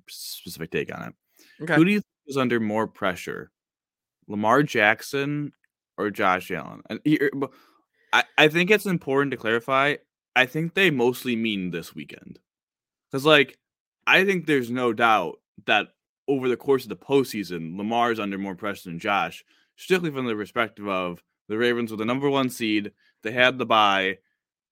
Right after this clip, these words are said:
Speaker 1: They, I mean, they can't have had an, a, an easier road to the Super Bowl from the perspective of, if you said before the season, you have to win two games at home against Houston. I know C J Stroud's playing well, but that's an inexperienced group. And then you have
Speaker 2: Mm-hmm.
Speaker 1: to play one of Allen or Mahomes.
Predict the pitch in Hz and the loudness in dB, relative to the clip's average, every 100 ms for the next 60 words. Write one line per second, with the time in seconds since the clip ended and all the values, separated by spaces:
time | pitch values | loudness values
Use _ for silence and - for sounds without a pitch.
0 | _ _ - 104 127 113 - _ _ 110 | _ _ -16 2 4 6 2 _ _ -4
1 | 123 123 123 - 151 135 127 120 107 113 | -2 -2 -2 0 -2 -2 -2 -2 0 -2
2 | 98 - _ 104 92 - 117 120 131 123 | -6 -12 _ -8 -8 -10 -10 -6 -6 -4
3 | 120 107 120 107 92 127 113 104 101 98 | -4 -2 0 -2 -6 -8 -6 -8 -8 -8
4 | 90 120 120 101 98 95 92 - _ _ | -6 -4 -4 -4 -4 -4 -4 -12 _ _
5 | _ _ _ _ _ _ _ _ _ 123 | _ _ _ _ _ _ _ _ _ -8
6 | 123 147 - 190 160 123 143 143 - 147 | -4 -4 2 2 2 -2 0 0 2 0
7 | 120 95 90 98 123 135 127 123 127 113 | 2 -2 -4 -6 -2 -2 -2 -2 -2 -2
8 | - 143 139 139 123 117 123 101 90 87 | -2 -2 0 -2 -2 -4 -2 -4 -4 -8
9 | - 107 110 98 - - 139 143 - 135 | -8 -4 -4 -4 -8 -2 -2 -2 -4 -2
10 | 117 120 - 120 117 107 117 107 104 95 | -2 -4 -4 -6 -4 -2 -4 -4 -8 -8
11 | 95 92 101 110 120 104 92 110 95 90 | -8 -6 -6 -6 -6 -8 -8 -8 -8 -8
12 | - 85 90 _ _ _ - 123 123 127 | -8 -10 -10 _ _ _ -8 -4 -2 0
13 | 123 120 - 120 104 104 123 123 110 117 | -2 -4 -4 -2 -2 -4 -4 0 0 0
14 | 110 101 98 117 92 85 87 | 0 -4 -6 -6 -6 -8 -10